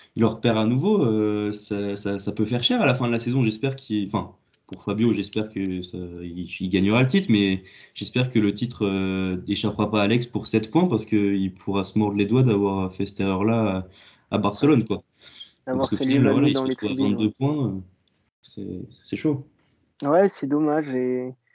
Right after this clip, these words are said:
Speaker 2: moi, je voulais aussi mentionner, euh, dans les flops, dans, donc à un degré moindre quand même, parce qu'on n'en est pas, on n'en est pas là. Euh, ce brave, euh, Enea Bastianini,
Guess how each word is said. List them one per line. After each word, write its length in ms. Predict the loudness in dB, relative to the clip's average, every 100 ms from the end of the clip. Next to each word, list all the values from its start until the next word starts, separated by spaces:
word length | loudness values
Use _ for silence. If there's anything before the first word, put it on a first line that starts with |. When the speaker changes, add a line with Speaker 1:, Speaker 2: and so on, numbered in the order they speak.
| _ -4
Speaker 2:
moi, 80 | -2
je 100 | 2
voulais 140 | 6
aussi 260 | 6 6 2
mentionner, 560 | 0 0 0 2 2
euh, 420 | 2 0 -2 -4 -2
dans 120 | 0
les 140 | 0
flops, 320 | 0 0 0 0
dans, 340 | -8 -8 -8 -8
donc 220 | -8 -2
à 60 | 0
un 60 | 4
degré 280 | 4 4
moindre 300 | 4 4 2 -2
quand 120 | -8
même, 220 | -6 -6
parce 160 | -8 -16
qu'on 400 | -14 -14 -14 -12
n'en 160 | -12 -10
est 80 | -6
pas, 220 | -4 -4 -6 -12
on 40 |
n'en 120 | -6
est 120 | -6
pas 100 | 0
là. 220 | 4 4 2 _ _ _ _ _ -20 -20 _ _ -8
Euh, 120 | -6
ce 180 | -4 0
brave, 280 | 4 4 4
euh, 300 | 4 2 0
Enea 220 | 0 0
Bastianini, 840 | 0 -2 -4 -6 -2 0 0 -2